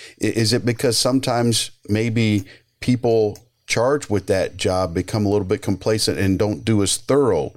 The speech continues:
of a search as they should? Because, hey, you know, I've searched this cell five times and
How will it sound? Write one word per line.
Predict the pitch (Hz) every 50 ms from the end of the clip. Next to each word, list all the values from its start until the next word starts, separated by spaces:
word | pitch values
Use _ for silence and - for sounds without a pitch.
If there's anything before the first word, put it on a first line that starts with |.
| - -
of | - 104 90
a | 95 87
search | - - - 107 98 90 - -
as | 90 82
they | 90 87 82 80
should? | - - - 101 87 76
Because, | 78 87 - - 92
hey, | 98 107 104 104
you | 107
know, | 104 95
I've | 92 92 -
searched | - 113 107 104 -
this | 107 92 -
cell | - 110 101 95 87
five | - - 92 90 87 82 -
times | - 90 87 87 87 - -
and | 76